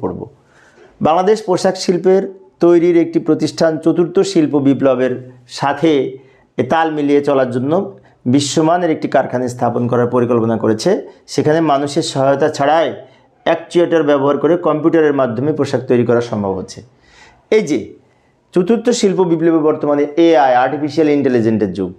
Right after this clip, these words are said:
সেক্ষেত্রে মানুষের সহায়তা ছাড়াই অ্যাকচুয়েটরের মাধ্যমে, অর্থাৎ রোবোটিক্সের মাধ্যমে, রোবটের মাধ্যমে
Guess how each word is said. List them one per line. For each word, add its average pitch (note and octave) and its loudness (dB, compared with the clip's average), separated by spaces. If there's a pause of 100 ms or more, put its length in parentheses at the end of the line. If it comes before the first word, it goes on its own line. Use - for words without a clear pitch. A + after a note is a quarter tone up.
(360)
সেক্ষেত্রে G3 0
মানুষের E3 -2
সহায়তা D3 0
ছাড়াই C#3+ 0
অ্যাকচুয়েটরের D#3+ 0
মাধ্যমে, C3 -2 (420)
অর্থাৎ C3+ -2
রোবোটিক্সের F3+ 0
মাধ্যমে, A#2+ -2
রোবটের E3+ 2
মাধ্যমে C#3+ -2